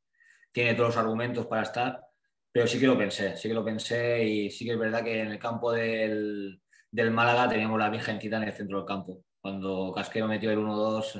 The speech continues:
<laughs> y luego aquí en casa con el Osasuna, pues son partidos que,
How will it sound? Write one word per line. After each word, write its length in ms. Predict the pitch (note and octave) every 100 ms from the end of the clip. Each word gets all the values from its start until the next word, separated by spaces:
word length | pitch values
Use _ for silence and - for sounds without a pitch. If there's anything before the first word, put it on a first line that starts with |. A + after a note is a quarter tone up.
| -
<laughs> 840 | G2+ - - - - - - -
y 100 | A2
luego 200 | A2 A2+
aquí 160 | A2 A2
en 120 | G#2+
casa 240 | A2 -
con 140 | A2 A2
el 520 | G#2+ G#2 G#2 G2+ G2+
Osasuna, 640 | G2+ G#2 - A#2 A#2 B2 - _ _ _ _ _ _
pues 500 | G2+ G2 F#2+ F#2+ -
son 200 | A2+ G#2+
partidos 460 | A2+ G#2+ A2+ A#2
que, 960 | - G#2+ G2+ G2 G2 F#2+ F#2+ F#2 F#2 F2+